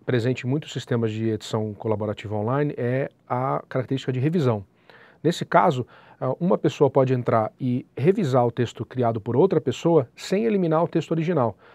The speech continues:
Notem aqui que, à medida que a pessoa vai editando, colocando novos conteúdos, o texto anterior muda de cor, mas permanece lá para que a pessoa que escreveu originalmente possa decidir se quer aceitar essa revisão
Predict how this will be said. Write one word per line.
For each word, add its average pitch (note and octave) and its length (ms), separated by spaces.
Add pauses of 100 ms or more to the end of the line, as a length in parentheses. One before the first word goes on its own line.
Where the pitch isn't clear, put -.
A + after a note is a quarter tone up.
(420)
Notem D3+ 360
aqui E3+ 240
que, E3 200
à D3 120
medida D3+ 280
que D#3+ 80
a D#3 60
pessoa C#3 300
vai B2+ 200
editando, B2+ 800
colocando C#3+ 460
novos D3 400
conteúdos, D3 580 (200)
o D3 80
texto D#3+ 180
anterior C3 420
muda C3+ 300
de D#3+ 100
cor, E3+ 300 (260)
mas C#3+ 120
permanece E3 580
lá C3 240 (260)
para C#3 140
que - 80
a - 40
pessoa C3 300
que - 120
escreveu D#3 320
originalmente D#3+ 580
possa D#3+ 260
decidir C3+ 300
se B2 160
quer C3 120
aceitar C3+ 440
essa G#3 160
revisão D#3+ 460